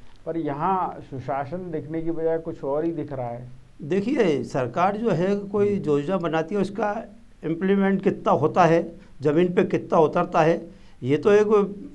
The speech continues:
Speaker 2: monitoring करके, और अगर वहाँ कहीं कमी पाई जाती है तो बिल्कुल, अगर नए हैं, पुराने हैं, भाई, नहीं है काम के बस की, तो हटिए, आप दूसरे को मौका देंगे, जो काम करेगा उनको काम सौंपा जाएगा। तो सीधा सीधा उनका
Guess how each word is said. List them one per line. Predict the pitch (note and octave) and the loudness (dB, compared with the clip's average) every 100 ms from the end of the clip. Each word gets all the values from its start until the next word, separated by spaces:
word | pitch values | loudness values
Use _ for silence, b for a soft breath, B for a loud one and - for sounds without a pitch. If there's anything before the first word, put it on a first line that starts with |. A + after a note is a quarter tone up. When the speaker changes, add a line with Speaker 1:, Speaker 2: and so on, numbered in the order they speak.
| - - | -18 0
Speaker 2:
monitoring | D3+ F3 F#3+ G#3+ F3+ | 2 4 2 0 4
करके, | F#3+ F3+ G#3+ | 4 6 4
और | G3+ | 6
अगर | F3+ G3 | 6 4
वहाँ | E3+ F3+ | 4 2
कहीं | F3 F#3+ G3 G3 | 4 4 4 4
कमी | E3 F3 | 2 2
पाई | F3+ C#3 E3+ | 4 4 4
जाती | D3+ B2+ C#3 | 4 2 0
है | C3+ - B B B B B | 0 -2 B B B B B
तो | D#3 | 0
बिल्कुल, | B2 B2+ B2+ G#3 G#3+ - | 0 -2 4 4 6 2
अगर | A#2+ C3+ C#3+ | 0 0 2
नए | C#3+ D3 D3 | 6 6 8
हैं, | E3 E3 | 6 4
पुराने | C#3+ C3 D#3 | 4 2 4
हैं, | D3+ F3 D3+ - B B - | 2 2 0 -2 B B -2
भाई, | C#3 | 0
नहीं | C3 B2+ D3+ | 2 4 4
है | F3+ | 4
काम | D#3 D#3+ F3 | 6 4 4
के | E3+ | 2
बस | D3+ D#3 | 2 0
की, | G#3+ B2 - - - | -2 -2 -4 -12 -6
तो | A2+ | -6
हटिए, | - F3 | -2 4
आप | G3+ F#3 | 6 6
दूसरे | D#3+ F3+ G3 | 4 2 4
को | G3+ G3+ | 4 4
मौका | G3 G3+ | 4 4
देंगे, | G3 G3 G3 | 4 4 4
जो | F3+ | 2
काम | - D#3 F3+ | 2 2 2
करेगा | F#3 F#3 F#3 | 2 2 4
उनको | F#3 F#3+ G#3 G#3 - E3+ | 2 4 2 2 -4 -6
काम | - F#3 F#3+ | 2 2 2
सौंपा | F3+ F#3 | 0 2
जाएगा। | F3 E3+ F3+ F3+ B B B - | 2 0 0 -6 B B B 0
तो | |
सीधा | G3+ A#3 A#3+ | 2 6 6
सीधा | A#3 G#3 G3+ | 6 4 4
उनका | F#3+ F3 G3+ | 4 4 2